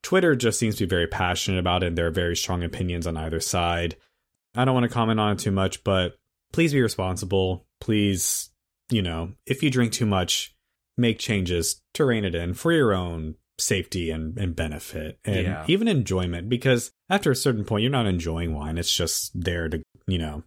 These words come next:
Speaker 1: get
Speaker 2: Oh,
Speaker 1: more
Speaker 2: yeah.
Speaker 1: drunk with.
Speaker 2: No, exactly. And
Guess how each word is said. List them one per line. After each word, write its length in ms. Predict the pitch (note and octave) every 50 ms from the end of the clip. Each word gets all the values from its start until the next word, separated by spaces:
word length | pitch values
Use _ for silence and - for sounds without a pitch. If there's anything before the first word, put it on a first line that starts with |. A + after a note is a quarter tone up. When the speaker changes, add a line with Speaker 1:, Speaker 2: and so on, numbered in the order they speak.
| _ _ _ _ _ -
Speaker 1:
get 120 | - F#2+
Speaker 2:
Oh, 80 | E2 D#2+
Speaker 1:
more 120 | F#2 F2 E2+
Speaker 2:
yeah. 40 | E2
Speaker 1:
drunk 280 | F2 E2 E2 - -
with. 360 | E2+ - - G#2 - - - _ -
Speaker 2:
No, 140 | G#3 G3 C#3+
exactly. 460 | A#2+ A#2+ B2 A2 G#2 - - D2+ C#2+
And 440 | D#2 - F2+ F2+ F2 E2+ D#2+ D#2 -